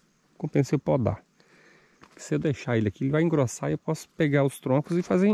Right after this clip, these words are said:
eh, plantar e fazer enxertinho nele depois. Ó.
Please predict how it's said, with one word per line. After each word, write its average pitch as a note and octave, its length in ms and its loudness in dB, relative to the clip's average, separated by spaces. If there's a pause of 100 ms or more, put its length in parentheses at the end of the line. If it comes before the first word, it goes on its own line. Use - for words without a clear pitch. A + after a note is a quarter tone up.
eh, C3 220 2
plantar C#3+ 340 2
e E3 60 0
fazer F#3 200 2
enxertinho G#3 440 2
nele F#3+ 160 6
depois. A2 560 2 (4000)
Ó. B2 60 -8